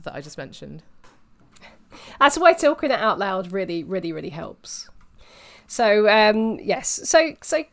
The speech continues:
Speaker 2: so Katie, then I suppose that's kind of covered off a lot of, um, ideas of things you could do to help you if you are feeling snowed under at the moment. Kate, anything else to add, or, uh, any kind of key takeaway? If you had to pick one thing from today, what would you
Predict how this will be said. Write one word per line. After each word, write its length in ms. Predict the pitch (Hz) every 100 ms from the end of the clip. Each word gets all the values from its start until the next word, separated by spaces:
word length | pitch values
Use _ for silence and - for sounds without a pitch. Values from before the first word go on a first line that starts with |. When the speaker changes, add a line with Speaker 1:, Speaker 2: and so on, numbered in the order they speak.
| _
Speaker 2:
so 180 | - 339
Katie, 300 | 339 311 285
then 220 | 254 240
I 60 | 220
suppose 260 | - 233
that's 200 | 214 -
kind 220 | - - 175
of 140 | 170
covered 240 | - 185
off 160 | 185 -
a 60 | 170
lot 260 | 175 -
of, 160 | 170 165 _ -
um, 580 | 180 170 170 170 170 170 - - - - _ -
ideas 600 | 240 262 269 294 262 220
of 80 |
things 320 | 214 254 233 214
you 60 |
could 200 | - 175
do 260 | - 202 170
to 100 | 180
help 280 | 180 202 -
you 60 |
if 100 | 170
you 80 | 180 -
are 240 | 190 196
feeling 320 | - 185 170
snowed 280 | - - 180
under 300 | 180 170 175
at 120 | 175
the 60 | 202
moment. 440 | 185 190 185 185
Kate, 180 | - 262
anything 240 | 302 359
else 140 | 320 277
to 80 | -
add, 260 | 262 262
or, 240 | 226 233 220
uh, 60 |
any 260 | 240 254 254
kind 240 | - 240
of 160 | 202 -
key 180 | - 202
takeaway? 460 | - 185 180 165
If 60 | 170
you 40 | 190
had 60 |
to 60 | 185
pick 160 | 185
one 220 | 185 170 160
thing 300 | 180 170 165
from 320 | - 175 165
today, 320 | - 175 170
what 180 | 170 170
would 180 | 175 175
you 200 | 170